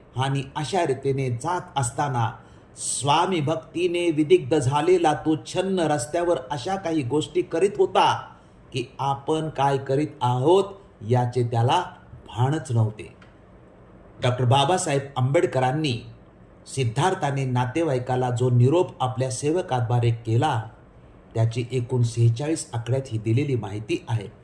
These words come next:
तर या संपूर्ण माहितीचं संक्षिप्त विश्लेषण आणि त्यातून आदर्श काय घ्यायचा याचं मी प्रथम अगदी संक्षिप्त रूपात विश्लेषण करतो आणि नंतर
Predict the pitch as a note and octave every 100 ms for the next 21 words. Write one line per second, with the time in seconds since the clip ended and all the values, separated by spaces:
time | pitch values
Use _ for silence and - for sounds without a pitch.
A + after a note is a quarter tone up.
0 | - - - - F3+ G3+ F#3+ F3+ F3 G3+
1 | G#3 E3 D3+ C3 E3+ F3 F#3+ - D#3 D3
2 | - F#3+ - D3+ A#2+ C#3+ C3+ E3 - B2
3 | A2+ - - - B2+ D3 F#3+ D3 A2+ -
4 | - - C3+ C3 F#3 F#3+ - D3 G3 G#3
5 | F#3+ D#3 D3 C3+ B2+ A#2 A2+ A#2 A2+ -
6 | - G#2+ C3+ C#3 - F#3+ F3 D3+ D3 C3+
7 | C#3 B2 - E3 E3 G3+ E3 E3 G3+ -
8 | D#3+ C#3+ C3+ C3 C3+ A#2+ E3 D#3+ B2 -
9 | B2+ A#2 A#2+ - - - B2 D3+ C3 C3
10 | B2+